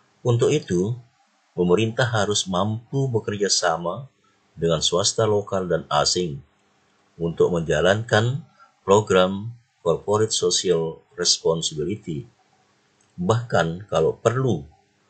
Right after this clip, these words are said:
mewajibkan persentase laba bersih tertentu perusahaan untuk kegiatan C S R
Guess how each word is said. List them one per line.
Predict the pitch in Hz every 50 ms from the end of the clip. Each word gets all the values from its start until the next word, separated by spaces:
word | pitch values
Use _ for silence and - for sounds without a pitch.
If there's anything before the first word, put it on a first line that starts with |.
| _ _ - -
mewajibkan | - 82 82 80 80 76 73 73 107 117 120 - _ - 117 113 120 127 135 139 - - -
persentase | 110 107 - - 98 104 104 - 98 95 92 - - - 98 92 90 90 90 - _ _ _ _ _ _ _ _
laba | - 80 80 82 85 87 87 82 82 85 78 73
bersih | 76 92 90 - - 147 147 - - _ _ -
tertentu | - 113 113 110 113 113 117 117 117 - 139 170 - _ _ _ _ _ _ _ _ _ _ _ _ _
perusahaan | - 92 92 87 - - 101 98 - - 92 98 120 143 139 -
untuk | 92 92 90 - - - - -
kegiatan | 82 - - 80 87 85 85 - - - 98 104 123 143 175 190 - _ _ _ _ _ _ _ _ _
C | - 107 104
S | 80 87 90 87 - - - _
R | - 87 85 85 90 107 143